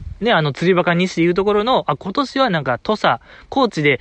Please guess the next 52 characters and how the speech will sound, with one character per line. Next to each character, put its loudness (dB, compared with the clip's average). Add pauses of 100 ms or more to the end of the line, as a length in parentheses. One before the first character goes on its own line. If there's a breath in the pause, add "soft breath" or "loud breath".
(120)
四 -6
万 2
十 2
川 2
で -2
釣 -2
り -2
す -2
ん 0
ね 0
や、 -2
み -8
た 0
い -4
な -4
や -2
つ。 -14 (1160 loud breath)
あ 0
る 0
ね、 2
マ 2
ッ -2
チ 0
ン 0
が 0 (360)
毎 2
年 2
い 2
ろ 2
ん 2
な 2
と 0
こ 2
行 0
っ -20
て、 0 (400 loud breath)
い -2
ろ 4
ん 2
な 2
酒 -2
飲 0
む 0
話。 -2 (500)
で、 2 (400)
そ -4
の 0
土 0
地 0
土 4
地 -4
の -2